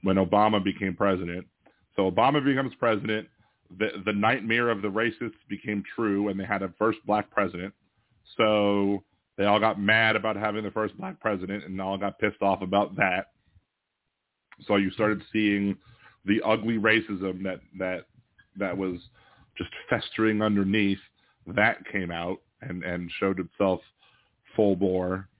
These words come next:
And then once Trump started getting elected and started running as a Nazi populist, then you really started seeing them come out the woodwork, because then the, the,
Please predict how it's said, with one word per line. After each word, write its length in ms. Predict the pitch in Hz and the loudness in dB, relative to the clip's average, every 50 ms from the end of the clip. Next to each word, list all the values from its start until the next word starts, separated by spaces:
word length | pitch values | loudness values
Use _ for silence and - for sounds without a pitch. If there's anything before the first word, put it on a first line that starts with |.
| _ _ - | _ _ -2
And 180 | 101 95 95 | 0 0 4
then 480 | 92 104 110 110 110 107 104 104 98 98 _ _ - - - - - - - _ _ - | 4 6 6 6 4 4 2 0 -2 -6 _ _ -20 -20 -20 -20 -20 -20 -20 _ _ -2
once 240 | 107 110 110 101 101 - - | 0 2 2 0 -2 -4 0
Trump 240 | - 117 123 110 104 | 2 2 2 0 -2
started 280 | - - 113 101 104 101 | -2 0 0 2 2 0
getting 200 | 104 101 104 104 | 0 0 0 -2
elected 540 | 101 101 104 101 101 - 107 101 101 98 | 0 0 0 0 0 0 0 0 0 -2
and 220 | 98 98 98 95 95 | -4 -6 -6 -6 -6
started 520 | - - 110 104 101 101 101 98 90 90 87 _ _ _ _ _ _ _ 90 | -6 -4 -2 0 0 0 0 -2 -4 -8 -14 _ _ _ _ _ _ _ -2
running 460 | 95 113 117 117 117 117 117 110 110 | 2 2 4 4 2 0 -2 -2 -4
as 280 | 87 101 101 101 101 95 98 | -4 -2 0 0 0 0 -2
a 300 | 107 101 98 95 95 95 | -2 -2 -2 -2 -4 -4
Nazi 380 | 101 110 110 107 - - 98 | -2 -2 -2 -2 -2 -4 -8
populist, 600 | - - 127 131 127 - - 98 92 90 90 85 _ _ - - _ _ _ _ _ _ _ _ _ _ - - _ _ _ _ - | -2 0 2 2 2 2 -2 -4 -4 -6 -10 -12 _ _ -20 -20 _ _ _ _ _ _ _ _ _ _ -20 -20 _ _ _ _ -8
then 300 | 90 101 127 131 131 127 | -2 0 2 2 2 2
you 120 | 117 110 | 0 -2
really 460 | 104 98 107 135 156 165 151 135 117 107 | -4 -2 2 2 4 4 2 0 -2 -4
started 260 | - 120 110 101 98 90 _ | -6 -6 -6 -6 -8 -10 _
seeing 220 | - 113 104 98 98 | -6 -4 -4 -4 -6
them 140 | 95 95 - | -10 -10 -10
come 140 | 110 107 101 | -10 -8 -8
out 180 | 98 92 85 | -8 -10 -10
the 80 | - 92 | -12 -10
woodwork, 460 | 92 98 95 92 92 92 92 90 90 - - | -10 -10 -10 -10 -12 -14 -14 -14 -16 -12 -12
because 360 | 98 87 - 107 101 98 92 98 | -10 -4 -2 -2 -2 -2 -2 0
then 440 | 92 117 123 123 117 110 101 98 95 _ _ _ _ _ _ _ _ _ _ _ _ 87 | 2 2 4 4 4 2 0 -2 -4 _ _ _ _ _ _ _ _ _ _ _ _ -4
the, 160 | 92 104 104 - - _ - 95 | -2 -2 -2 -2 -6 _ -16 -8
the, 260 | 92 98 95 92 90 | -6 -4 -4 -4 -6